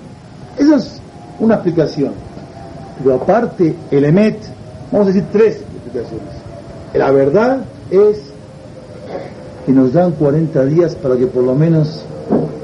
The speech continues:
un momento de esos cuarenta días recapacitemos. Nos dan chance. Yesh koneo lamo besha'ah ahat. La persona necesita un segundo nomás. La Mishnah dice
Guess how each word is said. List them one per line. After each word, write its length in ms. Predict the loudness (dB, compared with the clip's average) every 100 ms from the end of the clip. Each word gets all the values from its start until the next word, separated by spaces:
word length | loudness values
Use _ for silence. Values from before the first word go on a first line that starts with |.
| -12 0
un 420 | 4 6 6 6
momento 680 | 6 6 6 6 6 4 4
de 60 | 4
esos 160 | 4 4
cuarenta 420 | 2 2 4 4
días 240 | 4 4
recapacitemos. 680 | 0 -2 -4 -4 -4 -6 -6 -10 -12 -8
Nos 100 | 0
dan 240 | 2 2 2
chance. 640 | 2 4 2 2 2 2 -2 -12 -12 -12 -10 -10 -10 -6 2
Yesh 440 | 6 6 2 -2
koneo 420 | -2 0 2 2
lamo 460 | 4 2 2 2 4
besha'ah 640 | 2 0 -2 0 0 0
ahat. 380 | -2 -4 -4 -4 -8 -16 -16 -16 -4
La 140 | -2 2
persona 420 | 2 2 2 4
necesita 580 | 2 0 -2 0 0 2
un 320 | 2 4 2
segundo 760 | 2 2 4 4 0 2 4 4
nomás. 520 | 2 2 2 0 0
La 80 | 0
Mishnah 320 | 0 2 2
dice 500 | 4 2 4 4 4